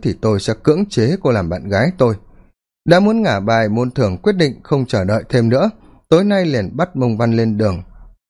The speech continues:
Nếu cô ta thức thời thì dẫn theo cô ta cùng đi, nếu không thì mình tìm Lâm Vân rồi thẩm vấn hắn sau. Mông Văn chậm rãi đứng lên, lạnh lùng nhìn Môn Thường nói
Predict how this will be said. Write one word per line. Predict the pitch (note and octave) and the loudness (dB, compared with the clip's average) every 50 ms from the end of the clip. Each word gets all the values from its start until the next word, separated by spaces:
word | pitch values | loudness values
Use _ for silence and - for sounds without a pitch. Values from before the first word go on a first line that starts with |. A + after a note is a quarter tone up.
| _ _ _ _ _ - | _ _ _ _ _ 2
Nếu | A#2 C3 D3+ | 4 4 4
cô | D3+ D#3 | 2 -2
ta | C3+ - B2+ A2+ A2 | -2 0 0 -2 0
thức | G#2+ - A3+ - - | 0 -2 -4 -4 -2
thời | - C#3 A#2 A#2 A2+ G#2 | 0 2 2 2 2 -2
thì | A#2 | -2
dẫn | A2 A2+ D#3 G3 G#3+ | -2 -2 -2 -2 -2
theo | G3+ D#3+ C3+ | -2 -2 -2
cô | - - A#2+ | -2 -2 -2
ta | - A#2+ A2 | 0 -2 -2
cùng | G#2 - G#2 F#2 E2 F2+ | -2 -4 -6 -6 -4 -2
đi, | A2 C3+ C3 A#2+ - - - - - - - - | 0 0 0 0 -4 -8 -20 -20 -20 -12 0 2
nếu | D#3+ F#3+ G3+ | 2 2 2
không | G3+ - G3+ G3 F#3+ | 2 0 0 0 0
thì | F#3+ D#3+ | -2 -2
mình | C#3 C3+ C3 B2 A#2 | 0 0 0 0 0
tìm | - C3+ C3 B2+ | 0 0 0 0
Lâm | C3+ D#3+ F3 F3+ E3+ | 0 0 0 0 0
Vân | E3+ F3+ F3+ F3+ D#3 | 0 0 0 0 -2
rồi | - A2 F#2+ F#2 - | -4 -6 -6 -6 -6
thẩm | - G2+ F2+ F#2 F#2+ | -6 -8 -6 -4 -4
vấn | G#2+ A#2+ C3 | -2 -2 0
hắn | B2+ C3 D3+ | 0 -2 -2
sau. | D#3 - C#3 B2 B2 G#2 - - _ - - - _ _ _ _ _ _ _ _ | -2 0 0 0 0 0 -6 -12 _ -20 -20 -20 _ _ _ _ _ _ _ _
Mông | - G3 G3 F#3 | 2 2 2 2
Văn | F#3 F#3+ G3 F3+ | 2 0 0 0
chậm | F#3 E3+ B2+ - G#2 | 0 0 -2 0 -2
rãi | G2 A2 A#2 C#3 | -2 -2 -2 0
đứng | C#3 B2+ A#2+ C#3+ D3 | 0 0 0 0 0
lên, | C3 C3 B2+ A2 - - - - | 2 0 0 -2 -4 -10 -10 -4
lạnh | - C#3 D3 C#3+ C#3+ C#3+ | 0 0 0 0 0 0
lùng | C#3+ C3+ C3 C3+ | 0 0 0 0
nhìn | C3 C3 C3 C3+ | 0 0 0 0
Môn | D#3 F#3 F#3+ F3+ | 0 0 0 0
Thường | F3+ C#3 G#2 F2 D#2+ | 0 -2 -2 -2 -4
nói | F2 F2 G#2 D3+ G3 | -4 -2 -2 -2 -2